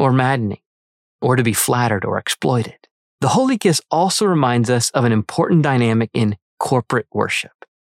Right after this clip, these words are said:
to ready our hearts for each Sunday. Indeed, we gather to worship Jesus, and we gather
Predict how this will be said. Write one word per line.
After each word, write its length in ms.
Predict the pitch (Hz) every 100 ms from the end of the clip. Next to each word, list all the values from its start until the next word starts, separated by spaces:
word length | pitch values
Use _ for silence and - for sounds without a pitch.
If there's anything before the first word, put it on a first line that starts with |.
| _ _ _
to 100 | 170
ready 400 | 165 170 180 175
our 120 | 147
hearts 340 | 117 151 - -
for 200 | 113 107
each 120 | 113
Sunday. 460 | - 123 120 98 - _ _ _ _ _ _ _
Indeed, 460 | 165 175 214 120 - _ _
we 120 | 214 240
gather 340 | 220 208 190
to 80 | 151
worship 320 | 131 123 -
Jesus, 640 | 135 135 - - - - - _
and 340 | 165 175 160
we 240 | 139 131 - _
gather 680 | - 139 170 156 101 95 123